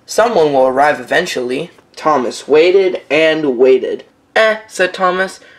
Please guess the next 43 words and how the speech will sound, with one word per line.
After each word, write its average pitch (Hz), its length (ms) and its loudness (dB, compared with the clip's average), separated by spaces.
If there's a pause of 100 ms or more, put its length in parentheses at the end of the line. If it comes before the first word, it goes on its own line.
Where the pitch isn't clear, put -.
"I 202 120 0
might 247 180 2
as 240 160 -2
well 196 160 2
go 160 160 4
to 147 100 4
sleep - 380 -6
while 127 80 4
I 120 80 4
wait. 127 320 0 (240)
Someone 180 400 0
will 139 160 2
wake 151 240 0
me 143 140 0
up 139 180 0
when 127 140 0
they 123 100 -2
arrive." 107 500 -2 (400)
And 113 160 -12
Thomas 147 440 -2
went - 180 -6
back - 220 -6
to - 80 -18
sleep. - 400 -16 (1120)
But 147 180 0
while 131 180 2
Thomas 202 460 -2
was 208 160 2
asleep, - 520 -6 (340)
some 120 320 -4
terrible 160 580 0
things 127 380 -4
happened. 113 520 -14 (280)
The 147 100 -4
first 185 360 0
accident 143 480 -2
happened 139 520 -4 (260)
while 143 260 2
Edward 156 400 2
was 139 100 -2
pulling 160 340 0
some 135 200 -8
trucks. - 580 -4